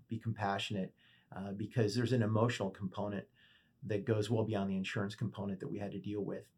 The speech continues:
And so a lot of, um, a lot of funds were set up, um, through the, through, uh, Butte County and, and other areas. But the one, uh, that, again, hit us the hardest was that the Camp Fire in, in the Paradise area. And,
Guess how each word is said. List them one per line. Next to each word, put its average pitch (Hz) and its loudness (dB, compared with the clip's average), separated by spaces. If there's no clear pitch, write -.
And 104 -2
so - 8
a 123 8
lot 135 8
of, 127 2
um, 107 2
a - -2
lot 151 10
of 165 4
funds 143 8
were 147 4
set 135 6
up, 120 6
um, 107 2
through 127 10
the, 117 8
through, 117 6
uh, 110 4
Butte 123 8
County 120 8
and, 107 0
and 110 2
other 113 6
areas. 110 6
But 117 4
the 120 6
one, 143 8
uh, 117 4
that, 110 4
again, 113 2
hit 120 6
us 107 2
the 113 2
hardest 110 4
was 110 2
that 104 2
the 117 -10
Camp 110 -2
Fire 107 2
in, 104 -4
in 110 -2
the 101 -2
Paradise 107 0
area. 107 0
And, 104 -6